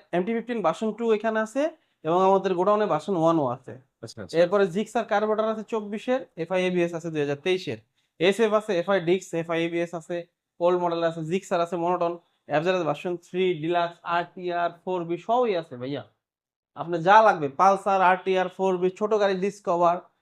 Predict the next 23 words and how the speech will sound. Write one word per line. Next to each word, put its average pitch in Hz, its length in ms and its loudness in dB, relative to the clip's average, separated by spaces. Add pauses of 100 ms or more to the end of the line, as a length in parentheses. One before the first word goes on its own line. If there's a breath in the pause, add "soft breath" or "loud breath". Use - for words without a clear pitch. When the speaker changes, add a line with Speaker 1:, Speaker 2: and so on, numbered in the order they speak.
(240)
Speaker 1:
মেট্রো 175 320 -2
প্লাস, 165 520 0
Honda 156 280 0
ড্রিম 170 240 0
নিউ, 170 300 -2
ডিসকভার 165 340 -2
Speaker 2:
স্কুটিও 247 340 2
কিন্তু - 40 -4
Speaker 1:
তিনটা। 226 180 -2
Speaker 2:
দেখছি 156 260 -2
ওই 135 60 -2
পাশে, 135 280 -2
স্কুটিও 160 400 0
আছে। 151 240 -6
Speaker 1:
হ্যাঁ, 151 340 -2
স্কুটি 202 380 -6
আছে, 208 520 -6
আহ, 143 480 0
Honda 170 180 2
এসপি 165 320 0
শাইন 170 320 -2
এফআই 160 300 -2
আছে। 160 320 -4